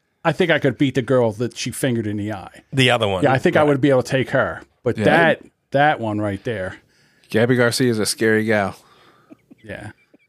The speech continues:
Speaker 1: She's a very scary girl. Harry says, "Look up the Williams sisters versus three hundredth ranked man." Yeah, that's what I'm saying. The best woman is, wouldn't even make it into the
Speaker 2: Yeah, but
Speaker 3: Harry listened to Joe Rogan
Speaker 2: Yeah,
Speaker 3: too?
Speaker 2: but
Speaker 3: Good job, Harry.
Speaker 2: testosterone.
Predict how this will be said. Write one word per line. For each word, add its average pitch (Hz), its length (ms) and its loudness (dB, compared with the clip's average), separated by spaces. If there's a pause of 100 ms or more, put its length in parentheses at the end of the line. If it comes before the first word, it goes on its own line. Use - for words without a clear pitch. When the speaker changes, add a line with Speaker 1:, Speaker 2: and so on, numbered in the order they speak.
(640)
Speaker 1:
She's 110 320 -10
a 104 60 -6
very 120 600 -2
scary 98 520 -8
girl. - 400 -16 (520)
Harry 160 280 2
says, 135 320 0
"Look 170 220 2
up 170 140 2
the 143 80 2
Williams 143 320 2
sisters 127 340 -4
versus 123 380 -4
three 139 220 -4
hundredth 123 360 -2
ranked 113 320 -6
man." - 220 -16
Yeah, 185 140 0
that's 180 160 0
what 190 60 2
I'm 165 40 0
saying. 180 320 -4 (340)
The 170 100 2
best 220 420 0
woman 160 520 -2 (480)
is, 143 280 0 (460)
wouldn't 180 340 2
even 185 160 4
make 175 200 4
it 160 100 4
into 156 180 4
the 143 100 4
Speaker 2:
Yeah, 202 80 4
but 208 180 0 (360)
Speaker 3:
Harry 147 260 4
listened 143 340 2
to 127 80 2
Joe 131 220 2
Rogan 139 320 2
Speaker 2:
Yeah, 208 60 4
Speaker 3:
too? 160 180 4
Speaker 2:
but 151 180 -4
Speaker 3:
Good 131 140 -6
job, 101 280 -2
Harry. 104 160 0
Speaker 2:
testosterone. 131 760 0